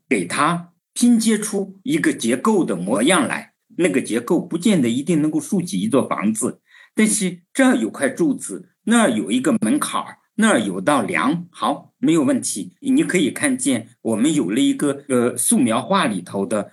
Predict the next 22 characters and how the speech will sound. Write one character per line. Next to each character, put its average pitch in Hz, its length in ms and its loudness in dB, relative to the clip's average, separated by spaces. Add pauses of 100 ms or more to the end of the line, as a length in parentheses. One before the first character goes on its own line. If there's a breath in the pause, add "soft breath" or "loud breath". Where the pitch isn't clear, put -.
(140 loud breath)
那 139 100 2
种 - 180 -2
非 185 180 2
常 143 240 -2
非 147 140 0
常 131 220 0
简 92 200 -6
陋 123 280 2
的 90 260 -4 (300 soft breath)
那 135 100 2
一 110 140 2
个 113 120 0
房 95 240 -2
子 113 120 0
的 107 100 0
架 104 220 0
构。 - 340 -10 (160)
所 226 140 4
以 190 180 2
其 - 160 -2
实 - 160 2
我， 107 420 0